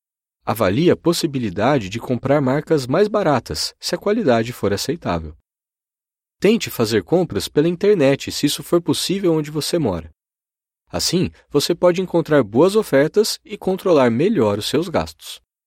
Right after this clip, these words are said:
Procure promoções e aproveite cupons de desconto. Antes de comprar um produto,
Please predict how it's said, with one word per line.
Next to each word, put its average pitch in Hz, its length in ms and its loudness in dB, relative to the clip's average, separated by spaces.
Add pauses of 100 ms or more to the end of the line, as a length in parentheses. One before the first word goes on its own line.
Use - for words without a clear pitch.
(800)
Procure 208 380 0
promoções 143 840 2
e 135 140 0
aproveite 170 560 0
cupons 160 460 0
de 151 120 -12
desconto. 139 580 -4 (800)
Antes 165 300 2
de 117 80 -4
comprar 107 420 -2
um 90 100 -6
produto, 82 580 -2